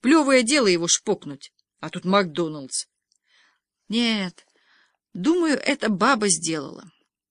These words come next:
Знакомая. Подошла к столику, подсела. Он ей сказал, что с другой обедает. Но бабёнка и ткнула бывшего любовничка.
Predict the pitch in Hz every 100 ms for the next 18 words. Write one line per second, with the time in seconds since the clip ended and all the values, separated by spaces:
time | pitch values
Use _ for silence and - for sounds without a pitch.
0 | _ - 160 190 - 247 165 135 - _
1 | _ _ _ _ _ 202 233 240 359 370
2 | - 190 190 208 247 254 165 - - 165
3 | 175 202 202 _ _ _ _ _ _ _
4 | - 392 330 226 214 208 269 - 185 147
5 | 160 180 185 180 175 165 160 - _ _
6 | _ _ _ - 160 175 202 208 247 240
7 | 262 - 285 339 196 160 - 156 165 170
8 | 156 139 139 - -